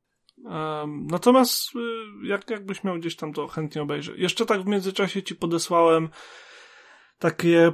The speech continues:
podsumowanie tego, co się będzie działo przez weekend. Szkoda, że na to nie natrafiłem wcześniej, bym się przygotował, em, kiedy co oglądać. Mm, niemniej, mm, na pewno będę śledził ten event, y, za rok.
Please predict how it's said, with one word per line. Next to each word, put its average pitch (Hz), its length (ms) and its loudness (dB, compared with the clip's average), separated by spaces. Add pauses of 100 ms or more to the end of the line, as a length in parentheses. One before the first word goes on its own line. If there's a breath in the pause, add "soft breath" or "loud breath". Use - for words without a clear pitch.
podsumowanie 175 840 2
tego, 165 300 2
co 170 240 2
się 165 180 4
będzie 156 380 6
działo 156 360 8
przez 147 240 0
weekend. 170 400 0
Szkoda, 170 420 4
że 160 100 4
na 160 120 4
to 160 120 0
nie 156 120 0
natrafiłem 156 600 -2
wcześniej, 160 460 0
bym 143 180 -2
się 147 120 -4
przygotował, 143 720 -2
em, 151 600 -2
kiedy 143 280 0
co 147 140 -4
oglądać. 147 640 0 (240)
Mm, 151 520 -6
niemniej, 170 640 0 (580)
mm, 156 360 -8
na 165 200 2
pewno 165 340 6
będę 151 240 2
śledził 147 280 0
ten 147 160 -4
event, 143 380 -6
y, 151 180 -6
za 147 140 -2
rok. - 340 -8